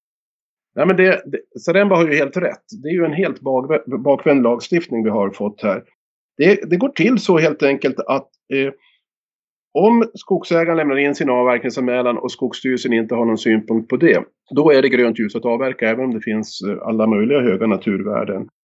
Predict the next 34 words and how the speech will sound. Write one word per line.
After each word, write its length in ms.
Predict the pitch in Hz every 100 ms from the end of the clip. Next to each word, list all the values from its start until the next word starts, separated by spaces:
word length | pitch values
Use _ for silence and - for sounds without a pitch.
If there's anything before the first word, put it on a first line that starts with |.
| _ _ 131
Egentligen 600 | 127 160 196 190 185 151
så 140 | 156
borde 340 | 135 139 135 135
ju 200 | 131 120
då 320 | 117 113 110 - - -
det 440 | 104 110 98 107
råda 220 | 117 110 110
samrådsplikt. 1300 | - 127 110 107 107 104 - - 175 - - - _ _ _ _ _ -
Men 80 | 147
det 80 | 180
blir 260 | 170 220
så 160 | - 180
bakvänt 560 | 131 120 - 131 123 - -
därför 240 | 131 143
att 200 | 143 143 _ _ _ -
Skogsstyrelsen 560 | - 165 - 175 254
måste 200 | 196 -
skriva 340 | - - 165 143
ett 100 | -
föreläggande, 720 | - 156 135 127 190 143 123
ett 100 | 127
beslut 640 | 135 - 156 262 107 - - - _ _
om 320 | 139 180 170
någonting 580 | 120 113 110 113 101 107
då. 260 | 107 - 104 _ _ _ _ -
Det 60 |
är 40 | 175
ungefär 280 | 208 190 185
som 180 | 180
att 120 | 156 160
om 100 | 156
du 80 |
kör 160 | 156 156
bil 420 | 113 220 113 117